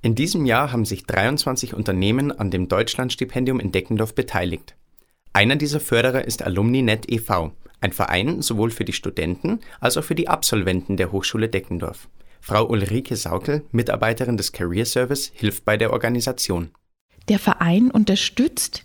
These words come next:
Speaker 2: deswegen die Studierenden. Wir greifen da ein bisschen das amerikanische Prinzip auf, dass Absolventen Studenten unterstützen und finanzieren. Die Absolventen unterstützen sozusagen mit ihren Mitgliedsbeiträgen die Studierenden.
Speaker 1: Sie versichert,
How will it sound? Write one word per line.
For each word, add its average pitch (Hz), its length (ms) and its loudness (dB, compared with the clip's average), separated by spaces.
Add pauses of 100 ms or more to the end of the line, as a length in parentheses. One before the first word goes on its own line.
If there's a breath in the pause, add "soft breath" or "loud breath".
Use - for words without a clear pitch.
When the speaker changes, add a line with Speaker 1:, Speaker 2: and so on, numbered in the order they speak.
(120)
Speaker 2:
deswegen 196 500 4
die 185 80 4
Studierenden. 226 920 4 (420 loud breath)
Wir 202 180 2 (160)
greifen 202 380 4
da 208 80 6
ein 190 140 6
bisschen 220 260 4
das 190 180 2
amerikanische 190 680 4
Prinzip 208 640 2
auf, 165 260 2
dass - 300 0
Absolventen 202 840 4 (200 loud breath)
Studenten 208 840 6
unterstützen 185 640 4
und 196 160 4
finanzieren. 180 840 4
Die 185 140 4
Absolventen 208 720 4
unterstützen 190 640 2
sozusagen 180 540 4
mit 247 200 4
ihren 190 320 6
Mitgliedsbeiträgen 175 1300 2 (420 loud breath)
die 214 80 4
Studierenden. 175 840 2 (680)
Speaker 1:
Sie - 140 -6
versichert, 110 580 -4